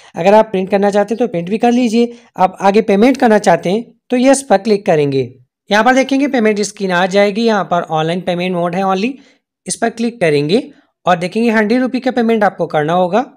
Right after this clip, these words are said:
सबमिट पर क्लिक करेंगे। पेमेंट करते समय जो पेज रीडायरेक्ट होता है उसको आपको वेट करना है। आप पेमेंट करते समय ध्यान रखेंगे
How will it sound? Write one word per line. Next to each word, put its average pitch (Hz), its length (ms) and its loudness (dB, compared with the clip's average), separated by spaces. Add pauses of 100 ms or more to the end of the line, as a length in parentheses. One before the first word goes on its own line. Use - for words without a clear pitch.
(100)
सबमिट 240 420 -2
पर 269 80 0
क्लिक 262 300 -6
करेंगे। 143 420 -2 (200)
पेमेंट 226 340 2
करते 262 240 4
समय 262 300 2
जो 240 140 2
पेज 214 260 2
रीडायरेक्ट 185 460 2
होता 214 240 2
है 277 80 4
उसको 269 200 0
आपको 180 200 2
वेट 165 300 -2
करना 202 260 2
है। 214 60 2
आप 208 180 2
पेमेंट 202 260 0
करते 190 200 -2
समय 185 220 -2
ध्यान 170 260 -2
रखेंगे 202 400 0